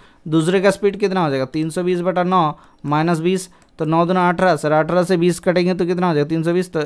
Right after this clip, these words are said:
आठ चौके बारह, तो चार, आ, एक आ गया, तो एक सौ चालीस mi-, बटा नौ, ये स्पीड है।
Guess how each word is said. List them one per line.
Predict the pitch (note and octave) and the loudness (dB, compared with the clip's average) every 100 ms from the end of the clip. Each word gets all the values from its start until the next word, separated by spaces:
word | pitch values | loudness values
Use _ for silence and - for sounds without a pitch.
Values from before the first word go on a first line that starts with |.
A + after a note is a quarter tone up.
| - | 2
आठ | D3+ E3 | 4 4
चौके | - E3+ | 2 -2
बारह, | D#3 D3+ E3 | 2 4 4
तो | F3+ E3 | 2 -2
चार, | F3 F3 F3+ - - _ _ _ - | 2 4 2 -6 -20 _ _ _ -8
आ, | D3 D3 - | -2 -2 0
एक | F3 F3 | 2 4
आ | F3+ | 4
गया, | F3 | 2
तो | F3 | 0
एक | E3 D#3+ | 0 0
सौ | F3 | -2
चालीस | E3+ F3+ F#3+ F#3 | 2 4 2 0
mi-, | F3 E3+ | -6 -6
बटा | E3+ D3+ D#3+ | -6 -2 2
नौ, | E3+ F3+ F3 - _ _ - | 4 4 0 -6 _ _ -4
ये | D#3+ | 0
स्पीड | E3+ F3+ F3 | 0 0 2
है। | F#3 | 0